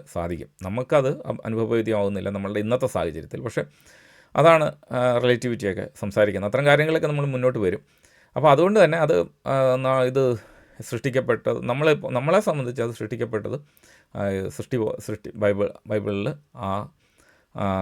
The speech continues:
സൃഷ്ടിക്ക-, സൃഷ്ടി-, എപ്പോഴാണോ നക്ഷത്രങ്ങളൊക്കെ സൂര്യനൊക്കെ സൃഷ്ടിക്കപ്പെട്ടത് ആ സമയത്ത് സൃഷ്ടിക്കപ്പെട്ടതാണെന്നാണ് നമ്മൾ കരുതുന്നത്. ഇവരെ സംബന്ധിച്ച് ഇത് തന്നെ ഉണ്ടായി വരണം. കാരണം പുറമേ നിന്നുള്ളൊരു ഏജൻസി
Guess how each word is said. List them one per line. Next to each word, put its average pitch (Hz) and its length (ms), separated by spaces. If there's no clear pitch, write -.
സൃഷ്ടിക്ക-, 107 520
സൃഷ്ടി-, - 340
എപ്പോഴാണോ 107 420
നക്ഷത്രങ്ങളൊക്കെ 101 600
സൂര്യനൊക്കെ 104 400
സൃഷ്ടിക്കപ്പെട്ടത് 101 480
ആ - 40
സമയത്ത് 104 400
സൃഷ്ടിക്കപ്പെട്ടതാണെന്നാണ് 107 1000
നമ്മൾ 120 200
കരുതുന്നത്. 90 460
ഇവരെ 202 220
സംബന്ധിച്ച് 170 420
ഇത് 143 200
തന്നെ 123 240
ഉണ്ടായി 135 340
വരണം. 76 220
കാരണം 101 240
പുറമേ 120 240
നിന്നുള്ളൊരു 160 300
ഏജൻസി 143 480